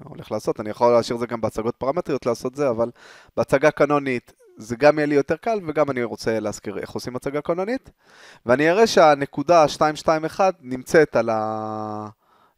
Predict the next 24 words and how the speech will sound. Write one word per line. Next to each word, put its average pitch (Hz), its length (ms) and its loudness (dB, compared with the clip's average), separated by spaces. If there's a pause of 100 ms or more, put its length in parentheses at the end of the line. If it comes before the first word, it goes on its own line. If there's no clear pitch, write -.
(120)
על 120 220 0
ישר 120 280 4
אחד, 107 260 0
שהיא 117 140 -8
מקיימת 131 460 -2
את - 100 -8
ההצגה 123 360 -2
הקנונית, 156 680 -4
ולכן 113 420 -4
יש 135 200 -4
להם 131 100 -4
נקודה 113 300 -6
משותפת. 110 640 -6 (440)
אם 117 80 -4
יש 165 200 4
להם 151 100 0
נקודה 135 300 0
משותפת 135 500 -2
והם 135 160 -4
מקבילים, 175 580 -4 (140)
אז 110 300 -8
הם 107 120 -8
בעצם 104 260 -6
מתלכדים. - 440 -14